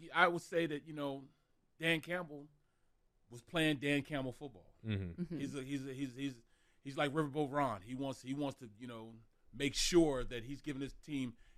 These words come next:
Speaker 1: every opportunity to be aggressive. He was just being uber aggressive. But the Ravens, they just, I mean, I, I, I don't wanna say it, but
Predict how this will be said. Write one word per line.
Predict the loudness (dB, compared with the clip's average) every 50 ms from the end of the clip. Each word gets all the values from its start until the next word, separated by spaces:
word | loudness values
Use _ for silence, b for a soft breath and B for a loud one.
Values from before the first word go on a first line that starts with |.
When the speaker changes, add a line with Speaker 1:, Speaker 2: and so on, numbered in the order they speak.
| -8 0
Speaker 1:
every | 6 6 6 6 6 4
opportunity | 2 2 0 -2 -2 -2 -2 -2 -2
to | -4
be | -4 0 2 2
aggressive. | 2 0 -4 -8 -6 -6 -6 -8 -10 -16 -18 -12
He | -10 -8
was | -8 -8 -10
just | -12 -8 -4
being | 0 0 0 0 -2 _ _ _ _ _ -12 -12 2 10
uber | 12 12 12 12 12 12
aggressive. | 12 12 10 10 10 8 6 -10 -20 _ _ _ _ _ _ _ _ _ -8
But | -8 -6 -4
the | -2 -4 -4 -4 -8 -16 -20 -20 -14 -6
Ravens, | 0 2 4 4 4 4 2 0 0 -4 -6 -10 -16 _ -20 -20 -20 _ _ _ -20 _ _ _ _ _ _ _ _ _ _ _ _ _ _ _ _ _
they | 8 10 10 10
just, | 12 12 12 12 10 8 2 -10 -18 -20 -20 -20 -20 _ _ _ _ _ _ _ _ _ -8
I | -2
mean, | 2 4 8
I, | 8 8 6
I, | 6 6 4 4
I | 4 2
don't | -2 -2 -2
wanna | -2 -6
say | -6 0 2
it, | 4 4 4 2
but | -4 -8